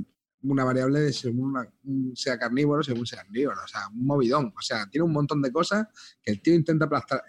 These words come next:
plasmar el tema. Y ya te digo, la primera partida, pues estás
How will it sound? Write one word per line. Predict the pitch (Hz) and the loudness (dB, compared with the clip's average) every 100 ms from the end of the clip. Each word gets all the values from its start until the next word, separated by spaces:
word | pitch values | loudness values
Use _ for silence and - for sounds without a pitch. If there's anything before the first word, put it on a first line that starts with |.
| - | -6
plasmar | 117 107 135 | -2 0 2
el | 143 104 | 0 0
tema. | 123 101 - _ _ _ _ _ _ _ _ | 0 0 -4 _ _ _ _ _ _ _ _
Y | 131 113 110 | -18 -2 2
ya | 117 | 4
te | 131 | 6
digo, | 147 | 6
la | 156 | 6
primera | 127 120 139 | 4 4 4
partida, | 147 147 180 175 | 2 2 4 4
pues | 185 139 | 4 2
estás | 104 127 147 | 2 2 2